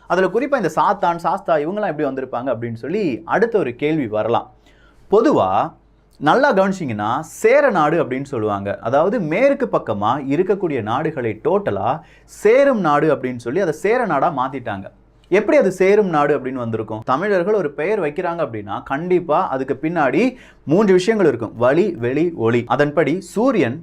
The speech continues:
கிழக்கு பார்க்கறாங்க, மேற்குல போய் மறையுது, கிழக்குல பிறக்குது, அது சேர்ற இடம் எது? மேற்கு. So, மேற்குல சேரும் அப்படிங்கிறதுனால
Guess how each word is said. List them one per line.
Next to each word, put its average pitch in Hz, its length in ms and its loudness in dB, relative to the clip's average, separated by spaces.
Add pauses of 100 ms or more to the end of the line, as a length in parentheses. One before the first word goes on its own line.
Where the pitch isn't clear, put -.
(100)
கிழக்கு 240 300 0
பார்க்கறாங்க, 117 680 -2 (140)
மேற்குல 185 380 0
போய் 160 140 -4
மறையுது, 117 520 -4 (440)
கிழக்குல 143 320 2
பிறக்குது, 127 600 -2
அது 123 260 -4
சேர்ற 226 260 4
இடம் 160 260 -2
எது? 113 320 -4 (100)
மேற்கு. 120 460 -4
So, 170 160 2
மேற்குல 233 500 2
சேரும் 220 440 2
அப்படிங்கிறதுனால 127 760 -4